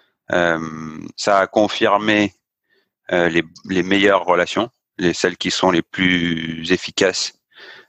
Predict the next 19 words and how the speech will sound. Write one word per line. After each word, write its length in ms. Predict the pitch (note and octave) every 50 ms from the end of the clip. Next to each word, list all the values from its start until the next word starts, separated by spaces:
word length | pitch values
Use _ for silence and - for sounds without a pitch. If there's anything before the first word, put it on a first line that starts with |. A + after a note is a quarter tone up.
| _ _
parce 180 | - E2+ -
que 100 | - -
du 200 | F2 D#2+ - E2+
coup, 180 | - - - E2+
le, 200 | E2+ E2+ E2 -
la 100 | - F2
situation 420 | E2 - - - F#2 - - F#2+ F#2
fait 180 | - - G2
que, 460 | F2 - E2+ E2 E2 E2+ E2 D#2+ D#2+ - _ - - - - - - _ -
au 40 | -
final, 240 | - - F#2+ F#2 F2
on, 300 | D#2+ E2 E2 E2+ E2+ F2 -
on 120 | - F#2
passe 320 | E2+ - F#2 F2+ - - - _ _ -
plus 300 | - A#2+ A2+ G#2 G2+ G2+
de 140 | G#2 G#2
temps, 460 | G2+ _ - A2 G#2 G#2 G#2 G2+ - _ _ _ _ _ _ _ - - - - _ _ _ -
euh, 840 | F#2 F#2 F2 E2+ E2+ E2+ E2+ E2+ E2+ E2 E2 E2 E2 E2+ E2 E2 - - - - - - - - - - - _ _ _ _ _ _ _ _ _ _ _ _ -
euh, 40 | -